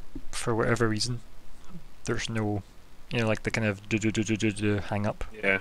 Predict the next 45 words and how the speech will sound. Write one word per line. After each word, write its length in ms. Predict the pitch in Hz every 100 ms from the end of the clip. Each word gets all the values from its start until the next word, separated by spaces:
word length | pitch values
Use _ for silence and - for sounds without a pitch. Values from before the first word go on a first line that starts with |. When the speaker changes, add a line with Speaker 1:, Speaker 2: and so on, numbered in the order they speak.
| -
Speaker 1:
automatic 500 | - 107 107 - -
thing. 220 | 127 123 - - - -
So 300 | - 110 113 -
you 140 | 131
know 120 | 131
it's 140 | 131 -
not 240 | 123 123
connecting. 540 | - 120 131 - 170 170 - - - - - - - - - - - - - - - - -
Speaker 2:
Yeah. 180 | - - - - - - - -
So 120 | -
timeline-wise, 880 | - - 135 120 117 117 110 104 107
he's 160 | 104
already 500 | 107 98 98 98 98 - - - - - -
well 280 | 104 101 95
up 100 | -
in 120 | 101
the 180 | 95 95
air, 160 | 95 - - - - - - -
presumably. 560 | 104 107 98 90 92 98 - - - - -
Speaker 1:
If 180 | 185 180
Speaker 2:
Um, 220 | 92 180
Speaker 1:
you 240 | 147 160 151
knew 540 | 143 147 175 180 175 - -
where 160 | - 139
the 100 | 131
captain 380 | 127 127 117 113
was, 280 | 127 110 -
you'd 180 | 120 117
know 180 | 117 117
Speaker 2:
No, 120 | 127
Speaker 1:
he's 80 | 127
Speaker 2:
I 100 | 131
know, 120 | 113 117
Speaker 1:
already 240 | 110 113
Speaker 2:
I 20 |
know. 100 | 107
Speaker 1:
left 180 | 110 107
Speaker 2:
Li-, 120 | 113 117
Speaker 1:
orbit. 300 | 110 113 123
Speaker 2:
Lyko 100 | 170
doesn't 100 | 160
Speaker 1:
Yes. 200 | 104 98
Speaker 2:
know 60 | 90
that, 120 | -
yeah, 120 | -